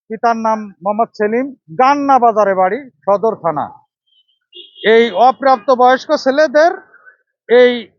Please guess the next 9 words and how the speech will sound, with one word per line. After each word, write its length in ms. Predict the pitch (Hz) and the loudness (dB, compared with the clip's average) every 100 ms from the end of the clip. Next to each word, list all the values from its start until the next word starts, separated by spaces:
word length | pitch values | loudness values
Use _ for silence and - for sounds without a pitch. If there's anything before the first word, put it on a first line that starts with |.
| _ | _
তাদের 260 | 240 240 277 | -2 0 2
অভিভাবকেরা 680 | 247 277 302 302 294 262 214 | 2 0 0 2 2 2 0
মোটরসাইকেল 640 | 202 240 240 247 240 277 | 0 -2 -2 -4 -2 -2
দেওয়া 180 | 269 262 | 2 2
বন্ধ 260 | 254 254 254 | 0 0 -4
করলো 340 | 240 262 262 | -2 -4 -2
না 180 | 302 277 | -2 -2
এবং 280 | 269 277 254 _ | -2 -6 -8 _
অ-, 240 | 226 185 | -6 -6